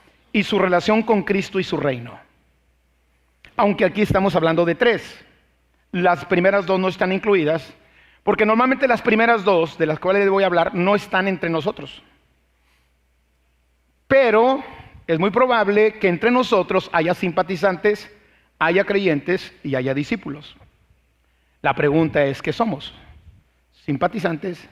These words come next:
¿Somos creyentes? ¿Somos realmente discípulos del Señor? El primer tipo de persona del que le quiero hablar,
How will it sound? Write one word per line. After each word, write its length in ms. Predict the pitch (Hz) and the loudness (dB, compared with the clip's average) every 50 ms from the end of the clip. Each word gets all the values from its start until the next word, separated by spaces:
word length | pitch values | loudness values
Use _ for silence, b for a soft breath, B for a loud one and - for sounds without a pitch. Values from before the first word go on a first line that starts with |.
| _ _ _ _ _ _ _ _ _ _ _ _ _ _ _ _ _ _ _ _ _ _ _ _ _ _ | _ _ _ _ _ _ _ _ _ _ _ _ _ _ _ _ _ _ _ _ _ _ _ _ _ _
¿Somos 320 | - - - 165 170 165 | -10 -4 -2 -2 -2 -2
creyentes? 640 | - - 165 160 165 165 165 160 208 185 160 - - - - _ _ _ _ _ _ _ _ _ _ _ _ _ _ _ _ _ _ | -4 -4 -4 -4 -4 -4 -6 -8 -12 -14 -14 -16 -20 -20 -20 _ _ _ _ _ _ _ _ _ _ _ _ _ _ _ _ _ _
¿Somos 500 | _ - - - 185 185 185 180 175 165 | _ -16 -6 -4 -2 0 0 0 0 -2
realmente 560 | 143 165 160 160 160 160 160 156 147 - 160 | -2 -2 -2 -2 0 0 0 -2 -2 -2 -4
discípulos 680 | 139 147 147 - - - 170 147 - 156 151 147 151 131 | -4 -4 -4 -6 -8 -10 -10 -8 -6 -4 -2 -2 -2 -2
del 140 | 151 143 | -4 -6
Señor? 400 | 123 - - 147 151 156 170 180 - - - - - - _ _ _ _ _ _ _ _ _ _ _ _ _ _ _ _ _ _ _ _ _ _ _ _ _ _ _ _ _ _ _ _ _ _ _ _ _ _ _ _ _ _ _ _ _ _ _ _ | -6 -6 -6 -4 -4 -4 -6 -8 -10 -16 -20 -20 -20 -20 _ _ _ _ _ _ _ _ _ _ _ _ _ _ _ _ _ _ _ _ _ _ _ _ _ _ _ _ _ _ _ _ _ _ _ _ _ _ _ _ _ _ _ _ _ _ _ _
El 100 | - 202 | -2 0
primer 220 | - 254 269 339 - | 2 2 2 4 2
tipo 200 | 370 370 415 339 | 2 2 4 2
de 80 | 294 | 4
persona 540 | - 262 233 - 233 226 202 185 185 208 214 | 4 2 0 2 2 2 4 4 2 0 -2
del 240 | 214 180 170 185 170 | -2 -2 -2 -2 -2
que 100 | - 190 | -2 -2
le 140 | 170 165 - | -2 -2 0
quiero 180 | - 208 208 | 2 2 2
hablar, 760 | 214 196 190 175 151 147 143 156 156 147 131 - - - - | 2 2 2 2 2 2 2 0 -2 -4 -8 -12 -16 -20 -20